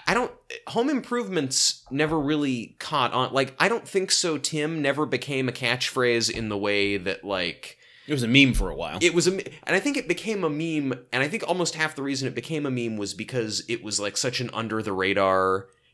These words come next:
Speaker 1: It was like, "Hey, remember this show? You're forgetting
Speaker 2: Yeah.
Speaker 1: about this thing? Hey, it's Al from Home Improvement." But it never bec-, like, I don't remember "I don't think so, Tim" t-shirts.
Speaker 2: Yeah.
Speaker 1: Like, "I don't think so, Tim" was never on the level of "Did I do that?"
Speaker 2: <laughs>
Speaker 1: Or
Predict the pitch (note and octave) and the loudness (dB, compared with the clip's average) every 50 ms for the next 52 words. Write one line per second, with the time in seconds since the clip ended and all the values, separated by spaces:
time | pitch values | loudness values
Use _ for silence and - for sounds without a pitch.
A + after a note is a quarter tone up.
0 | _ - - E3 D#3+ C#3 E3 D3+ B2+ - - - B3 A#3 A#3 G3 D#3+ C3+ A#2+ G#2 | _ -4 0 2 4 4 4 4 2 -2 -2 2 4 4 6 6 4 4 4 2
1 | F2+ - - - D#3+ F#3 F3+ E3 D#3 G3 G3+ - - B3 A3+ A#3 A#3+ A#3+ A3 - | -2 -4 -2 0 0 2 2 2 2 4 2 2 2 2 2 4 4 4 2 2
2 | G#3 G3+ F#3 G3 F#3+ F3 D#3+ - G3 G3+ - - - G3+ G#3+ A3 G#3 F3+ D3+ D#3 | 2 4 4 4 4 2 0 0 0 0 0 0 -2 -2 -2 -2 0 0 0 0
3 | A3 C#4 D4+ A#3+ F3 E3+ F3 - - D#4 D#4 B3 F#3 - F3 D#3+ F3 F#3 F3+ F#3+ | 0 0 2 2 2 2 0 -2 -4 -4 -2 -2 -2 -2 -2 -2 -2 -2 -4 -4
4 | F#3+ F#3+ - A#3 A#3+ A3 D#3+ C#3 A2+ - - - - - - - D#3+ F#3 E3+ F3 | -4 -6 -6 -6 -6 -6 -4 -4 -6 -6 -8 -16 -20 -20 -8 -2 0 2 2 2
5 | G#3 G#3+ G#3 G3+ D#3+ E3 D#3 - - - A2+ C3+ C#3 B2+ C3+ - - E3+ G#3 A3+ | 0 -2 -2 -2 -2 -2 -4 -4 -6 -6 -2 0 0 0 -2 -4 -4 -2 -2 -2
6 | F#3 - E3 E3 E3 D#3+ D#3+ D3 D3+ D3 C3+ B2+ A#2 A2+ A2 A2 - _ _ _ | -2 -2 -2 0 0 0 0 -2 -2 0 2 2 2 2 0 -4 -10 _ _ _
7 | - A2 B2+ B2+ C3 B2+ C3 - C#3 B2+ A2+ - - - B2 G#2+ G2+ - - C#3 | -4 -2 0 0 0 -2 -4 -4 -6 -4 0 2 2 2 2 2 0 -2 -2 -2
8 | B2 G#2+ G#2+ G2+ G2 - - B2 A#2 G#2+ - - G#2 F#2 E2+ - - C3+ C3+ C3 | -2 -2 -2 -2 -4 -4 -4 -4 -2 -2 -2 -2 -2 -4 -4 -2 0 6 6 8
9 | G#2 F2 F2+ A2 B2+ B2 - - - - - E3+ F#3 F#3+ - - G3 F3 E3+ - | 6 6 4 0 0 -2 -2 -4 -8 -2 0 2 2 0 -2 0 0 0 2 2
10 | - D#3+ C#3 C3 C3 D3+ C#3 B2+ B2 A#2+ A2+ G2+ C#3 C3+ B2 A2 A#2 A2+ F#2+ F2 | 0 0 0 -2 -2 -2 -2 -2 0 -2 -2 0 0 0 2 2 2 2 2 0
11 | A2 A2 G#2+ G#2+ G#2+ A2 G#2 G2 G#2 G2+ - G2 G#2 F#2 F#2 F2 G#2+ G2+ G#2 F#2 | -2 -2 -2 0 0 0 0 0 -2 -4 -4 -4 -4 -4 -4 -4 -4 0 0 0
12 | F#2 G2+ F#2 D#2+ F2+ F2+ F2 D#2 D#2+ D#2 D#2 D#2+ D#2+ - - _ - - C3 B2+ | 0 0 -2 -4 -6 -8 -4 -2 0 2 2 2 0 -2 -8 _ -16 -12 -12 -2
13 | - - G#3+ A#3 A#3 G#3 - G3+ G3+ F#3+ | 4 4 6 8 8 8 10 10 8 8